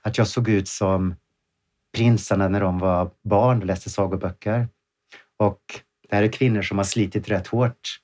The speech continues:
i Sydamerika, haft tuffa liv. Och någonstans så dök det upp då på någon videofilm på någon ljushårig kille och de, ja,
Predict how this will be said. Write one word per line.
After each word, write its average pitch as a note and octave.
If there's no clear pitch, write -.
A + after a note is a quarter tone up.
i G2+
Sydamerika, F2
haft F2
tuffa G2
liv. F#2
Och F#2
någonstans G#2+
så G#2
dök G2
det G#2+
upp F#2+
då F#2+
på F2+
någon B2+
videofilm A#2
på -
någon G#2
ljushårig G2
kille F#2+
och F#2+
de, F#2
ja, F2+